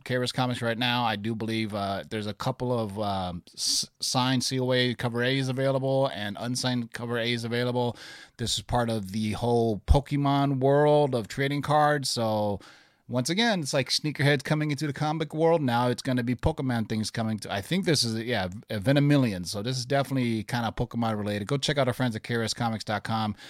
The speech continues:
They still got a couple of books left, so, uh, get it before it totally sells out. There's already, uh, some, most sets are sold out. But once again,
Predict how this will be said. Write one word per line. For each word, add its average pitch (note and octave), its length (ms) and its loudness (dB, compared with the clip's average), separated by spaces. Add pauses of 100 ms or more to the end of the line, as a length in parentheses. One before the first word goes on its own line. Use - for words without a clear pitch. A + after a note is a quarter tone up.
(220)
They A#2 60 -8
still D#3+ 240 4
got C#3+ 140 4
a B2 60 2
couple F#3 420 4
of C#3 100 2
books C3 300 2
left, A#2 260 0
so, A#2 340 0
uh, A2 360 0
get A#2 220 0
it B2+ 80 -2
before B2 340 -2
it G#2 140 -8
totally B2 320 0
sells B2+ 260 0
out. C3 160 2
There's F#2+ 220 -6
already, A2 420 -2
uh, G#2 160 -2
some, A#2+ 380 -6
most A2+ 260 -2
sets B2 240 -2
are A2+ 40 -8
sold A#2+ 300 -2
out. B2 200 -2
But G#2+ 140 -2
once A#2+ 220 -4
again, B2 280 0